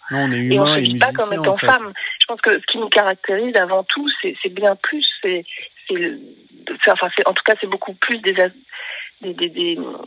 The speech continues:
Speaker 2: des aspects, euh, sociologiques, euh,
Speaker 1: Mm.
Speaker 2: psychologiques, euh, que, euh, le fait d'être, euh, homme ou femme. Et donc, euh, je trouvais ça toujours, euh,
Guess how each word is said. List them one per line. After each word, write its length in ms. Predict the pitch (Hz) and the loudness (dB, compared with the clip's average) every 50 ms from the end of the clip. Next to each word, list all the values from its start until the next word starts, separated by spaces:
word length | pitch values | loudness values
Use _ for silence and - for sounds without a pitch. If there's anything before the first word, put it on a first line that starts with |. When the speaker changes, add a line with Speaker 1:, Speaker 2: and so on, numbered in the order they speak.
| - - - _ - - - 196 | -18 -20 -20 _ -20 -14 -8 -4
Speaker 2:
des 160 | 196 185 180 | 0 2 4
aspects, 240 | 180 180 - - 208 | 4 2 2 2 4
euh, 200 | 208 202 185 180 | 4 4 4 2
sociologiques, 800 | - - 190 190 - 196 185 175 180 190 196 220 240 233 - - 226 | 0 0 0 0 -2 -2 0 0 0 0 0 0 -4 -6 -4 -2 0
euh, 240 | 185 175 170 170 165 | 0 0 0 -2 -4
Speaker 1:
Mm. 40 | |
Speaker 2:
psychologiques, 840 | 165 - - - - 220 220 190 196 190 196 208 208 226 240 240 - 202 | -2 -2 -2 0 0 0 0 0 0 2 0 0 -2 -4 -4 -2 -2 0
euh, 260 | 180 175 170 175 180 - - | 0 0 -2 -4 -4 -2 0
que, 120 | - 208 | 0 2
euh, 220 | 214 220 202 180 170 | 2 2 2 0 0
le 120 | 87 85 | -2 -4
fait 260 | 82 - 104 104 - | -4 -2 -4 -2 -2
d'être, 300 | - 90 - - - - | -4 -4 -4 -4 -6 -6
euh, 260 | 90 82 78 - - - - - - _ - - - - - - - - - - - _ _ - | -6 -6 -6 -8 -10 -12 -16 -18 -20 _ -20 -20 -20 -20 -18 -16 -16 -16 -16 -18 -20 _ _ 0
homme 160 | 202 196 190 | 0 2 2
ou 60 | 196 202 | 0 2
femme. 380 | - - 277 269 240 196 - - - | 4 4 4 4 4 0 -4 -4 -2
Et 120 | 180 185 175 | 0 0 0
donc, 280 | 170 196 208 196 - 202 | 0 0 0 0 0 0
euh, 200 | 190 185 180 185 - - - - - - - | 2 0 -2 -2 -4 -6 -6 -6 -4 0 2
je 140 | - 226 226 | 2 2 2
trouvais 280 | - - 240 233 233 - | 0 -2 -2 0 2 4
ça 120 | 277 269 | 2 4
toujours, 500 | - - 254 240 240 240 269 294 269 220 | 4 2 0 0 -2 -2 -2 0 2 4
euh, 240 | 196 196 190 190 | 4 4 4 2